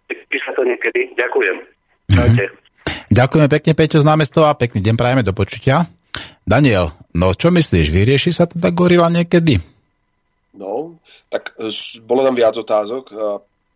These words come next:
Speaker 3: najprv zodpoviem tu o tej gorile a potom k tomu zdravotníctvu a privatizácii. Alebo opačne. E, poviem o tej privatizácii.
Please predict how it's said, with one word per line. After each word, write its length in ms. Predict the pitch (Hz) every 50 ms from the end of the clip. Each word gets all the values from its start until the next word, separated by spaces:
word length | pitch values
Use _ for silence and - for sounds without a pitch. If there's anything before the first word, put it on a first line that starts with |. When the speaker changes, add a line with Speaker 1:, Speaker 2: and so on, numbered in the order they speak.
| _ - 104
Speaker 3:
najprv 240 | 98 104 - 123 117
zodpoviem 320 | - 110 - - 120 120
tu 80 | 117 123
o 80 | 120
tej 160 | 117 - 151 139
gorile 560 | 123 110 101 104 104 104 104 113 139 160 165 160 - -
a 240 | 98 101 98 98 92
potom 320 | - 107 - 120 107 104
k 240 | 98 - 113 110 -
tomu 240 | - 113 107 113 110
zdravotníctvu 640 | 98 110 101 101 101 101 - - 107 104 - - 117
a 80 | 104
privatizácii. 960 | - - 113 104 107 104 101 - 101 104 107 101 101 - - 113 117 143 165 - _ _ _ _ _ _ _ _ _ _ _ _ _ _ _ _ _ _ _ _
Alebo 320 | - 127 160 165 151 151 151
opačne. 400 | 147 147 139 - - - 92 -
E, 40 | _ _ _ - - - - - - _ _ _ _ _ _ _ _ _ _ _ _ _ _ _ _ _ _ _ _ _
poviem 320 | - 143 143 143 151 139
o 80 | 139 135
tej 160 | - 139 139
privatizácii. 800 | 147 135 143 139 - - - 123 117 107 - - - 104 95 _